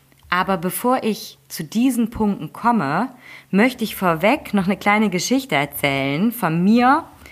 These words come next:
am Mascara-Regal. Also, ich wollte mir eine neue Wimperntusche kaufen und ich mach das im Drogeriemarkt. Ich hab ein paar Jahre damit verbracht,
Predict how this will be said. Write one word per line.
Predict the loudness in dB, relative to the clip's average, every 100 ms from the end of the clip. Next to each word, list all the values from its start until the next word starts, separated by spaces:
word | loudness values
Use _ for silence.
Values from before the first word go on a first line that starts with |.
| -10 0
am | 4
Mascara-Regal. | 4 2 -6 -4 -2 -2 -2 -4 -6 -6 -4 -4 -6 -10 -8
Also, | 0 0 0 -6 -12 -16 -20 -20 -20 _ _ _ _ _ _ _ _ _
ich | 0 2 4
wollte | 4 6
mir | 6 4
eine | 2
neue | 0 0 2
Wimperntusche | 0 -2 -8 -10 -12 -12
kaufen | -14 -12 -12 -10 -6 -6 -8 -14 _ _ _ _ _ _ _ _ -20 -6
und | 2 4 2 0 -8 -16 -20 -20 -20 -16 0
ich | 2 4
mach | 2 2
das | -2
im | 0
Drogeriemarkt. | -2 -2 -2 -2 2 4 4 6 4 2 -4 -14 -16 -20 -20 -6
Ich | -2 0 0
hab | -2 0
ein | -4 -4
paar | -2 2 2
Jahre | 2 4 4 4 2
damit | 2 2 0
verbracht, | -2 -2 0 0 0 -4